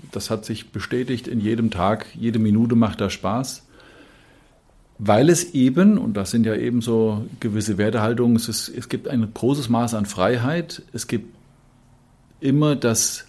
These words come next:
auf Augenhöhe stehende Gegenüber. Als Physiotherapeut,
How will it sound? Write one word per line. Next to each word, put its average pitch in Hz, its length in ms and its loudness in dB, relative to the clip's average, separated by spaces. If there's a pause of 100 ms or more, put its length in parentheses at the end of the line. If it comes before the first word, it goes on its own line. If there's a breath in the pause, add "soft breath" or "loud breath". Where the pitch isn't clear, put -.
auf 110 160 -2
Augenhöhe 127 580 0
stehende 113 400 0
Gegenüber. 110 800 0 (1120 soft breath)
Als 110 640 -2
Physiotherapeut, 120 1040 0